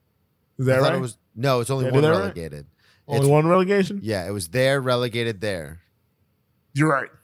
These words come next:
Speaker 1: You're right.
Speaker 2: 'Cause this,
Speaker 1: You're right.
Speaker 2: it's at, like, the, the
Speaker 1: Sorry,
Speaker 2: season's,
Speaker 1: I'm
Speaker 2: like,
Speaker 1: thinking
Speaker 2: eight
Speaker 1: of
Speaker 2: months,
Speaker 1: the
Speaker 2: so.
Speaker 1: last four seasons for me. Or the last five seasons
Speaker 2: So
Speaker 1: for
Speaker 2: this
Speaker 1: me.
Speaker 2: will be the
Speaker 1: Yeah.
Speaker 2: first time you guys have gotten moved up and then stayed
Speaker 1: Up,
Speaker 2: up.
Speaker 1: it stayed up. Yes. First
Speaker 2: And then
Speaker 1: time.
Speaker 2: you get a huge, they get a huge, uh,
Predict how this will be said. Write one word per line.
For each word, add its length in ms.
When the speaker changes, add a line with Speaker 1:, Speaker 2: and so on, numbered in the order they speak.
Speaker 1:
You're 140
right. 100
Speaker 2:
'Cause 120
this, 120
Speaker 1:
You're 80
right. 80
Speaker 2:
it's 120
at, 100
like, 220
the, 200
the 100
Speaker 1:
Sorry, 220
Speaker 2:
season's, 140
Speaker 1:
I'm 100
Speaker 2:
like, 20
Speaker 1:
thinking 340
Speaker 2:
eight 40
Speaker 1:
of 160
Speaker 2:
months, 120
Speaker 1:
the 60
Speaker 2:
so. 60
Speaker 1:
last 380
four 300
seasons 540
for 160
me. 320
Or 100
the 60
last 260
five 300
seasons 400
Speaker 2:
So 80
Speaker 1:
for 40
Speaker 2:
this 160
Speaker 1:
me. 60
Speaker 2:
will 60
be 60
the 80
Speaker 1:
Yeah. 60
Speaker 2:
first 200
time 200
you 80
guys 240
have 120
gotten 540
moved 320
up 180
and 80
then 140
stayed 240
Speaker 1:
Up, 80
Speaker 2:
up. 60
Speaker 1:
it 100
stayed 420
up. 260
Yes. 540
First 260
Speaker 2:
And 60
then 80
Speaker 1:
time. 100
Speaker 2:
you 60
get 100
a 40
huge, 480
they 280
get 160
a 40
huge, 500
uh, 380